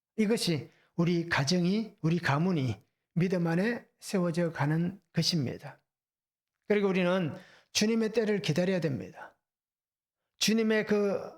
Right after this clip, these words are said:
약속의 때를 인내하며 그 약속을 붙잡고 인내하며 우리의 삶의 자리에서 우리는,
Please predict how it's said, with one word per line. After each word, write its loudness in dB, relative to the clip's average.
약속의 2
때를 0
인내하며 2
그 2
약속을 2
붙잡고 0
인내하며 0
우리의 2
삶의 2
자리에서 2
우리는, 0